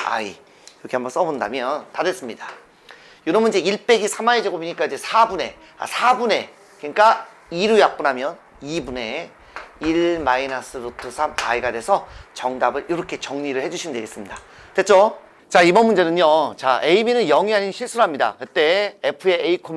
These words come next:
B가 이렇게 주어졌습니다. 그때 이 값을 계산해달라 그랬습니다.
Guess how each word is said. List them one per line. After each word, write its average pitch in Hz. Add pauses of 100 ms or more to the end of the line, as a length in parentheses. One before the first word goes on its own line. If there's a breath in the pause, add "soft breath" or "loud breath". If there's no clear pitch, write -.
(180)
B가 139
이렇게 131
주어졌습니다. 139 (1200 loud breath)
그때 196
이 143
값을 202
계산해달라 131
그랬습니다. 107